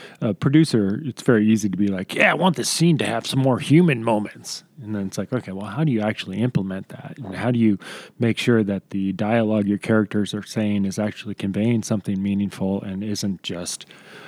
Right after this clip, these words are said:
a bunch of garbage?" Uh, and, and so I think that was a huge challenge. And then I think the, uh, mechanics of, of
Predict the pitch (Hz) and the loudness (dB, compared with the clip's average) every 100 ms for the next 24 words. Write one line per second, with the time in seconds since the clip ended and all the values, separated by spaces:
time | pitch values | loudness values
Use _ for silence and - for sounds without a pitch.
0 | - - 90 98 - 90 82 82 117 101 | -18 -10 -6 -6 -6 -10 -12 -14 -6 2
1 | 139 101 - - - - - - - _ | 2 2 -4 -12 -14 -20 -20 -20 -20 _
2 | 113 104 92 98 - _ _ _ _ 123 | -2 0 0 -4 -8 _ _ _ _ 0
3 | 113 110 107 160 139 113 - 123 120 135 | 2 2 0 0 0 0 2 4 4 4
4 | 131 139 135 113 120 107 - - 98 92 | 4 4 2 2 2 2 0 -4 -4 -2
5 | 95 110 120 113 113 113 123 123 120 - | -2 -2 -2 2 2 2 2 2 2 4
6 | 113 110 131 - 123 107 101 98 113 - | 4 4 2 0 0 2 2 0 -4 -10
7 | - - - 117 - 139 139 - - 113 | -20 -6 0 0 4 4 4 2 0 0
8 | 98 - 110 98 92 | 0 -2 0 0 -2